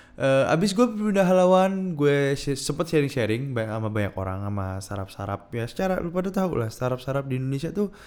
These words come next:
eh, kebanyakan datang dari, eh, sekolah-sekolah yang daerahnya juga daerah-daerah gue, dari Berkeley, Stanford, and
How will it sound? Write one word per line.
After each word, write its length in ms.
eh, 240
kebanyakan 800
datang 320
dari, 400
eh, 240
sekolah-sekolah 880
yang 160
daerahnya 560
juga 240
daerah-daerah 560
gue, 140
dari 160
Berkeley, 560
Stanford, 640
and 400